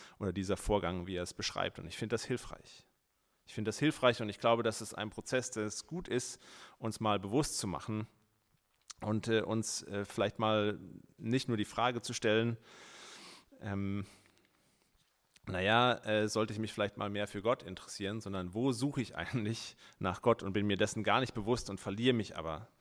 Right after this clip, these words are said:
äh, völlig darin. Greif zu kurz irgendwie in meiner Suche.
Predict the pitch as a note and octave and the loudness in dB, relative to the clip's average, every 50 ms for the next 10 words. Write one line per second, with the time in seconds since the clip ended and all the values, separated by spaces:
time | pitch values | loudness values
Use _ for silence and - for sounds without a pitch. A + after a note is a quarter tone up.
0 | _ _ _ _ _ - F2 F2 E2+ - - G#2+ G2 F2+ F2+ - - E2+ E2 - | _ _ _ _ _ -12 -10 -10 -10 -8 -4 -4 -4 -4 -4 -6 -8 -8 -8 -8
1 | - - - A2 - - - G2 G2+ - - - - - - E3 D3 - - - | -12 -12 -12 -14 -14 -8 -4 -4 -4 -4 -6 -12 -12 -4 -2 -2 -2 -2 -6 -10
2 | - E2+ E2 D#2 - - F#2 D#2+ - D#2 E2+ D#2+ D#2 D2+ D2+ - - F2 - - | -8 -8 -8 -8 -10 -12 -12 -10 -10 -10 -10 -10 -8 -10 -10 -10 -12 -14 -14 -14
3 | - | -18